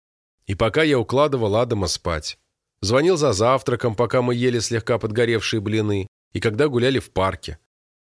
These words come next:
Телефон не замолкал, пока мы выбирали бургеры, чтобы съесть их дома, и даже когда пришло время сказок на ночь.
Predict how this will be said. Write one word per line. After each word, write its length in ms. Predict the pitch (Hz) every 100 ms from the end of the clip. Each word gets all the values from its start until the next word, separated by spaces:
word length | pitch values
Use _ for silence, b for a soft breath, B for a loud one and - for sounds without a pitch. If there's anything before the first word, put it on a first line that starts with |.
| _ _
Телефон 400 | - 104 98 143
не 120 | 147
замолкал, 540 | 117 123 117 - 123
пока 300 | 165 127 123
мы 140 | 117 117
выбирали 460 | 117 117 113 107
бургеры, 520 | 107 92 107 123 151 147
чтобы 300 | - 143 131
съесть 340 | - 131 -
их 140 | 127
дома, 400 | 110 120 113 107 - _ _ _
и 100 | 110
даже 280 | 117 120 123
когда 400 | 117 113 127 117 B B
пришло 340 | 120 113 123
время 320 | 110 110 123
сказок 460 | 131 - 104 113 -
на 180 | 135 78
ночь. 320 | 73 - -